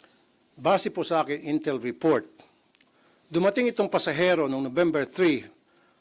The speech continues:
sa naia Terminal One via P R number four two seven from Narita, Tokyo to Manila – arrival time, six oh six. Now, lumabas ng naia terminal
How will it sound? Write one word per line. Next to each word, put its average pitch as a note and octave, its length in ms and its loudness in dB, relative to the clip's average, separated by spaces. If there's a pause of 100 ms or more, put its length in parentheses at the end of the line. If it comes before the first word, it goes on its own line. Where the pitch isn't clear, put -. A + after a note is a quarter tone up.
sa - 240 -6
naia D#3+ 320 0
Terminal D3+ 480 0
One D3+ 320 2
via C3+ 320 -2
P F3 240 0
R D3+ 400 2 (160)
number D3 320 0
four F3 300 -2
two E3+ 180 0
seven D3+ 400 0
from C3 240 -4
Narita, D#3+ 320 -2
Tokyo D#3 480 -2
to B2 80 -12
Manila – C#3 400 0 (380)
arrival F3 400 0
time, E3+ 240 -2
six D#3+ 320 -8
oh C3 80 -6
six. - 560 -12 (2750)
Now, F#3 400 2 (320)
lumabas F#3+ 400 2
ng G#3+ 160 0
naia G#3 240 2
terminal G#3 640 2